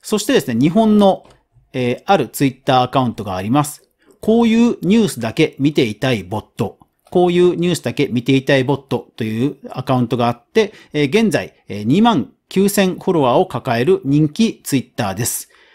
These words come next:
で、どれぐらい人気かというと、一ヶ月で、えー、千人ほど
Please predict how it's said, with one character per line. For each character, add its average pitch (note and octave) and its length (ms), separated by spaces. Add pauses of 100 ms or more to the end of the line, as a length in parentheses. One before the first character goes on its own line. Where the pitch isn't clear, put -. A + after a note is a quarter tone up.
(140)
で、 G3 100
ど F3 120
れ G#3+ 80
ぐ A3+ 100
ら A3+ 80
い A3 60
人 A3 200
気 - 100
か A3+ 140
と G3+ 60
い C#3 80
う A2+ 100
と、 - 300
一 D#3+ 80
ヶ B3 240
月 D3 240
で、 D3+ 240 (120)
え B2 120
ー、 A#2+ 40
千 G3+ 280
人 G#3+ 160
ほ G3 140
ど F#3+ 260